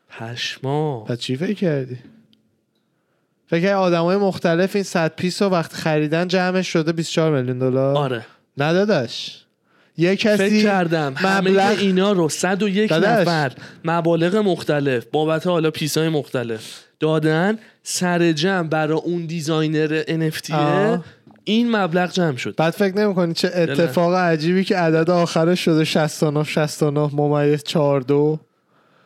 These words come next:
Speaker 2: سیکستی ناین، سیکستی ناین، فور توئنی؟
Speaker 1: فور توئنی.
Speaker 2: یه نفری فور فان این عدد رو بت داده و بالاترین هم بیت گذاشته و بالاترین هم بوده و برنده شده.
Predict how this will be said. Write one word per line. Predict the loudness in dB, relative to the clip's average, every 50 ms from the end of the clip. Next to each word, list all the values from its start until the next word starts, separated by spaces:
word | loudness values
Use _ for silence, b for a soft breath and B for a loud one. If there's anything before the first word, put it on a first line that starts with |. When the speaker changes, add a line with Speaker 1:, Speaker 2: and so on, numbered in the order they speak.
| b b b b b
Speaker 2:
سیکستی | -4 -2 -2 -2 0 0 0
ناین، | 0 2 0 0
سیکستی | 0 0 -2 -2 0 -2 -2
ناین، | 0 2 0 0
فور | 0 0 0 0 2
توئنی؟ | 2 2 2 2 2 2
Speaker 1:
فور | 0 2 0 0
توئنی. | 0 -2 -6 -10 -16 _ _ _ _ _ _ _ _ _ _ _ _ _ _ _ _ _ _ _ _ _ _ -2
Speaker 2:
یه | 0 2 4 4 4
نفری | 4 2 2 2 2 2 2 2
فور | 0 2 2 2 4 4 2
فان | 0 -4 -4 -2 0 2 2 2 0 0 -2
این | -4 -4 -4 -2
عدد | -2 0 0 0 0 0 0
رو | -2
بت | 0 0 0 -2 -2 -2
داده | -2 -2 -2 0 0 -2
و | -2 0 0 -2 0 -2 -2 -4 -6 -10 -6 _
بالاترین | -2 -2 0 -2 -4 -4 -6 -6 -6 -4 -4
هم | -6 -6 -8
بیت | -10 -14 -14 -8 -6 -6 -6 -6 -10 _ _ _ b b b b b b b b _
گذاشته | -2 0 0 0 0 -2 -2 -2 0
و | 0 0
بالاترین | 0 0 0 0 0 0 -2 -2 -2 -2 -4 -4 -4 -4 -4
هم | -4 -6 -4
بوده | -6 -6 -2 -2 -2
و | 0 0 0 -2 -2 -4
برنده | -6 -6 -4 -4 -4 -4 -6 -8 -10 -10
شده. | -8 -8 -8 -8 -8 -12